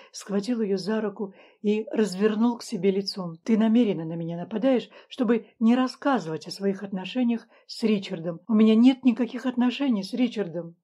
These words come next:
«Уже нет, согласен», кивнул Джорджин. «Но я подумал, что в этом-то и состоит проблема», сказал он.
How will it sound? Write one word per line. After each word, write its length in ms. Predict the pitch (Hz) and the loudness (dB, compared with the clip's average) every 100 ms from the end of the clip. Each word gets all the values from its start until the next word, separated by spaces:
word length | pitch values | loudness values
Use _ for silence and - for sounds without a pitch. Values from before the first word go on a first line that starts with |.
| - | -4
«Уже 220 | 196 285 | 2 4
нет, 260 | 285 170 | 4 2
согласен», 600 | - 220 233 202 - 170 | -2 -2 0 -2 -4 -12
кивнул 340 | 143 180 175 175 | -10 -6 -6 -4
Джорджин. 460 | 180 185 147 160 - | -4 -4 -4 -12 -10
«Но 80 | - | -2
я 160 | 196 202 | 2 2
подумал, 380 | 220 226 220 202 | 2 2 4 2
что 260 | - 196 | -4 -8
в 100 | 170 | -4
этом-то 340 | 214 214 196 208 | -4 -4 -4 -4
и 40 | |
состоит 560 | 196 214 - 233 240 - | -4 -8 -6 -4 -4 -4
проблема», 720 | 220 185 202 233 202 151 139 _ - | -6 -4 -4 -2 -4 -6 -12 _ -20
сказал 420 | - - 165 175 | -16 -8 -2 -2
он. 180 | 165 160 | -2 -4